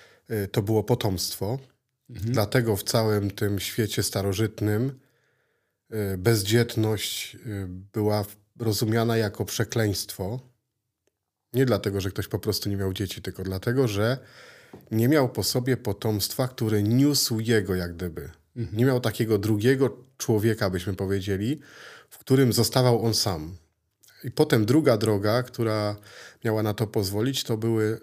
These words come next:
Speaker 1: słowa, które pozwalały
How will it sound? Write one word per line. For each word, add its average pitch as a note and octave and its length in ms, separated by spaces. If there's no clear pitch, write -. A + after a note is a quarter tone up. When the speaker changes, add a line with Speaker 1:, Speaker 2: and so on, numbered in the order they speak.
Speaker 1:
słowa, B2 880
które A#2 340
pozwalały A#2 880